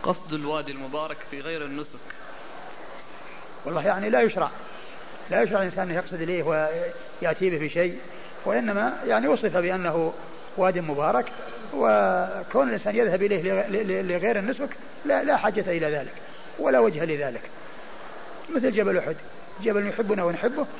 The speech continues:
Speaker 2: ولكن ليس للناس أن يذهبوا إليه ولا أن يصعدوا عليه. نعم.
Speaker 1: قال أبو داود: "رواه الوليد بن مسلم وعمر بن عبد الواحد في هذا الحديث عن الأوزاعي، وقل عمرة في حجة".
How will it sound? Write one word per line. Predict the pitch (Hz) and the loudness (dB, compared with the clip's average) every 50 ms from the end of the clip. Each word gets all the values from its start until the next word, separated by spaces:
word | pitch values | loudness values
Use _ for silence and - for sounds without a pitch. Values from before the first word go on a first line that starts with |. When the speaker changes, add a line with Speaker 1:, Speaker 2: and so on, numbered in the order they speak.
| - - - - | -8 -10 -8 -4
Speaker 2:
ولكن | 285 254 233 220 - 233 247 | -2 0 0 2 2 2 4
ليس | 269 247 - | 4 2 2
للناس | 214 202 202 214 226 214 202 202 190 170 180 | 2 -2 -2 -4 -4 -4 -2 -2 -2 -2 -2
أن | 180 | -2
يذهبوا | 170 165 156 - 160 156 147 | -2 -2 -2 -2 -2 -2 0
إليه | 135 131 127 - - - - - - - - | -2 -2 -4 -6 -6 -10 -12 -12 -12 -6 -2
ولا | - 220 226 214 202 | 0 2 2 2 2
أن | 196 | 0
يصعدوا | 180 175 - 156 160 139 135 | 0 -2 -2 -2 -2 -2 -2
عليه. | 139 123 113 - - - - - - - - - - - - - - | -2 -4 -6 -8 -10 -12 -12 -12 -12 -12 -12 -12 -12 -10 -10 -10 -10
نعم. | - - - - - - - - - - - - - - - - - - - - - - - - - - - - - - - - | -10 -10 -10 -10 -10 -10 -10 -12 -12 -12 -12 -12 -12 -12 -12 -12 -12 -12 -12 -12 -12 -12 -12 -12 -12 -12 -12 -12 -12 -10 -8 0
Speaker 1:
قال | - 156 165 170 | 2 2 4 6
أبو | 160 156 156 156 151 156 156 | 4 4 4 2 0 0 2
داود: | 143 147 147 151 160 170 170 165 - | 2 2 4 4 2 0 0 0 0
"رواه | 143 151 160 165 170 175 160 165 | 2 4 4 6 4 4 4 2
الوليد | 165 156 156 151 160 170 165 160 | 2 2 2 2 2 2 0 0
بن | 156 156 | 0 2
مسلم | 151 151 151 147 - 147 147 160 180 180 - - | 2 2 2 0 0 0 2 2 2 0 -2 -4
وعمر | 139 139 139 156 165 156 147 143 | -2 -2 0 2 2 2 2 2
بن | 143 143 | 2 0
عبد | 135 139 143 143 | -2 -2 -2 -2
الواحد | 143 139 143 151 160 160 156 170 170 | 0 2 4 6 6 4 4 0 -4
في | - - - 147 147 | -4 -2 -2 0 2
هذا | 160 160 156 147 | 4 4 4 4
الحديث | 143 135 - 143 131 151 165 170 165 151 | 2 0 -2 -2 0 0 0 0 0 0
عن | - 151 | 0 2
الأوزاعي، | 151 147 107 143 143 135 127 143 139 135 131 165 180 - - | 2 2 2 2 0 0 0 0 0 2 0 0 -2 -2 -2
وقل | 135 143 139 147 156 147 | -2 -2 0 0 0 2
عمرة | 131 151 170 170 160 160 - 165 151 147 | 2 2 2 2 0 0 0 -2 -2 -2
في | 143 131 | -4 -4
حجة". | - 139 135 120 117 120 | -2 -4 -4 -2 -6 -6